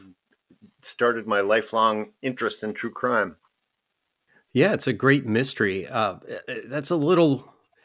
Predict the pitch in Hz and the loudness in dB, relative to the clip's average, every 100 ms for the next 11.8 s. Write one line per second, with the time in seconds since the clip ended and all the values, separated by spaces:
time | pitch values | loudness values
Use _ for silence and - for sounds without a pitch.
0 | _ _ _ - 135 160 143 113 135 123 | _ _ _ 0 4 6 4 6 8 8
1 | 120 - - 113 104 110 113 135 135 143 | 6 0 4 4 4 4 4 4 4 2
2 | 139 _ _ _ _ - 113 104 95 104 | -2 _ _ _ _ -6 0 0 2 2
3 | 98 101 143 - 156 - - - - _ | 2 2 2 4 2 0 -18 -20 -20 _
4 | - - - - 127 151 151 143 139 131 | -16 -16 -8 -2 -2 4 4 4 2 4
5 | 123 - _ _ _ _ _ 123 131 - | 4 2 _ _ _ _ _ 6 6 8
6 | 143 139 131 127 131 117 - 120 107 117 | 6 8 6 4 2 4 4 6 6 4
7 | 127 120 139 131 117 113 113 131 113 104 | 0 4 6 6 6 4 2 -2 -2 -4
8 | 101 95 90 - 90 87 95 - - - | -2 -2 -2 -8 -8 -6 -6 -6 -10 -10
9 | - - - - 156 127 127 123 - 117 | -18 -16 -14 2 6 8 6 4 2 4
10 | 113 113 101 98 - 98 - 98 104 104 | 6 6 4 -2 -4 -4 -2 0 2 2
11 | - - 101 - - 107 92 | 0 -2 -2 -4 -4 -4 -4